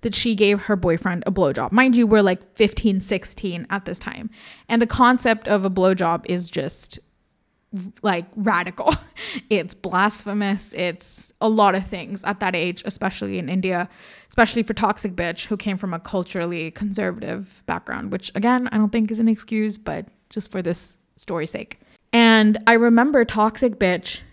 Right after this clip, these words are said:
telling me, and so I don't know if, if you're not Hindi speaking, e-, jhuta is basically, like, if I have s-, food with the spoon and you use the same spoon,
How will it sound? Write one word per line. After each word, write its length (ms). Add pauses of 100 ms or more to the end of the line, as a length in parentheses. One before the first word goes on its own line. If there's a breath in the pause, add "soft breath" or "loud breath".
(120)
telling 300
me, 200
and 300
so 200
I 80
don't 80
know 160
if, 240
if 180
you're 120
not 280
Hindi 300
speaking, 600 (440)
e-, 160 (220)
jhuta 580
is 180
basically, 640 (420 loud breath)
like, 280
if 240
I 160
have 400 (160)
s-, 180
food 400
with 180
the 80
spoon 460
and 240
you 140
use 300
the 100
same 280
spoon, 540